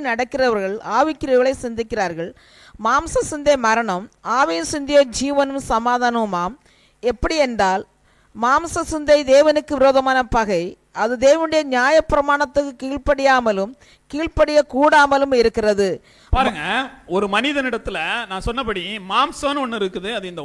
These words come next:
Speaker 2: உடம்பு, ஆவின்னு ஒண்ணு இருக்குது. இதெல்லாம் தாண்டி மாம்சம் யாரை பார்ப்பதற்கு? இந்த உலகத்தை பார்ப்பது, உலக மனிதரோடு பேசுவதற்கு. ஆவி யாரை பார்ப்பதற்கு? தேவனை பார்ப்பதற்கு அல்லது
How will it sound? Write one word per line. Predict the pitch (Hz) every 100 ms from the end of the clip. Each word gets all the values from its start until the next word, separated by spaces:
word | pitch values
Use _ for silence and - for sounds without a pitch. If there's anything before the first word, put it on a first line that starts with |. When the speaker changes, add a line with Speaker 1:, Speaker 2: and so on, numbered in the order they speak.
| 156
Speaker 2:
உடம்பு, | 190 160 131 175 196 143 180
ஆவின்னு | 262 302 294 311 254
ஒண்ணு | 208
இருக்குது. | 180 165 135 143 233 226 _ _ _ _
இதெல்லாம் | 190 220 262 330 339 339
தாண்டி | 254 254 233 - _ _ _ _ _ _ _ _ _ _ -
மாம்சம் | 220 339 - 330 311 254 180 220
யாரை | 269 330 320 -
பார்ப்பதற்கு? | 262 285 254 254 233 311 440 -
இந்த | 202 180 208
உலகத்தை | 294 277 247 226
பார்ப்பது, | 220 226 214 220 269
உலக | 240 277 240
மனிதரோடு | 214 240 202 196 233
பேசுவதற்கு. | 208 - 165 143 - 147 233
ஆவி | 339 349
யாரை | 277 254 269
பார்ப்பதற்கு? | 262 233 226 220 214 190 254 294 - _ _ _ _ _ _ _ -
தேவனை | 180 262 320 320 269 -
பார்ப்பதற்கு | - 233 226 202 196 294
அல்லது | 254 247